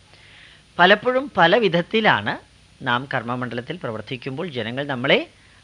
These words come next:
അഭിമുഖീകരിക്കുന്നത്, നമ്മളോട് സംസാരിക്കുന്നത്,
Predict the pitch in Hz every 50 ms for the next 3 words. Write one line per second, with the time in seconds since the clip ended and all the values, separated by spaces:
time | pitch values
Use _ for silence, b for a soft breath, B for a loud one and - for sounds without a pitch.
0 | b - 107 - 139 143 156 156 143 147 165 156 165 170 156 151 135 180 165 175
1 | 170 208 247 - - _ _ _ _ _ _ _ - 139 135 131 131 131 131 123
2 | - - 113 107 - 123 120 131 143 135 160 156 165 170 196